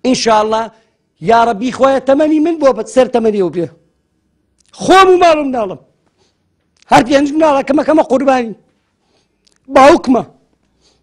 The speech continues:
لەو زیاترش کەس ناناسم لەو کوردستانە. کوردستانیش، عێراقیش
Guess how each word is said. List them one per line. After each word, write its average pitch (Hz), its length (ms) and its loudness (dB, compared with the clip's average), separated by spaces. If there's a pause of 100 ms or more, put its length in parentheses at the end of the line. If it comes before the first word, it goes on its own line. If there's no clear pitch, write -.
(680)
لەو 320 180 6
زیاترش 254 380 0
کەس - 200 2
ناناسم 202 420 -2
لەو 214 120 0 (720)
کوردستانە. 277 600 2 (1000)
کوردستانیش، 285 680 0 (680)
عێراقیش 269 440 2